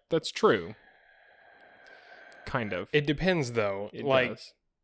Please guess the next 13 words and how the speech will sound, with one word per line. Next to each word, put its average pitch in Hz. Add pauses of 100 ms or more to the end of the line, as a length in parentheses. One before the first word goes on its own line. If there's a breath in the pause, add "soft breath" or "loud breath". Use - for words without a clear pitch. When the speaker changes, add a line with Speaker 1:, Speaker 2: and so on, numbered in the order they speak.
(300)
Speaker 2:
yeah, 139
there's 147
other 165
voting 147
systems 127
for, 120
like, 113
electing 120
representatives 113
and 107
things 110
like 107
that. 104